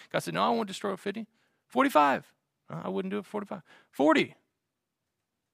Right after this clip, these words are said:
Thirty, twenty, ten. And then God just <laughs> walks away after that. So the idea that, you know what, if there's even one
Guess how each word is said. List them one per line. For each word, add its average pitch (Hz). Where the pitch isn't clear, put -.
Thirty, 269
twenty, 277
ten. 311
And 208
then 294
God 233
just 196
<laughs> -
walks 262
away 247
after 185
that. 143
So 240
the 226
idea 214
that, 185
you 202
know 220
what, 220
if 185
there's 233
even 196
one 285